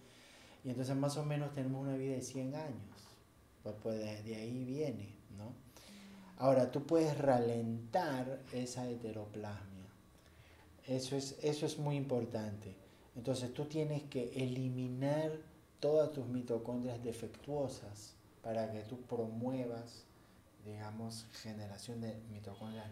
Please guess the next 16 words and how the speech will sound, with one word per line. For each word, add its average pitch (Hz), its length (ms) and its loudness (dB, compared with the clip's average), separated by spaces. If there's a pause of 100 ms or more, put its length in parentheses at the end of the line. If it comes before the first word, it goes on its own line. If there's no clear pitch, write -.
nuevas, 113 500 -4
frescas, 113 680 -8
vitales, 107 600 -10
que 107 140 -10
te 104 120 -12
van 107 240 -10
a 113 140 -8
producir 107 500 -8 (640)
energía, 113 800 -2 (640)
¿no? 110 260 0 (1160)
Entonces, 160 920 4 (160)
lo 131 220 8
que 131 220 8
debemos 175 540 8
hacer 156 600 6 (320)
es, 147 540 2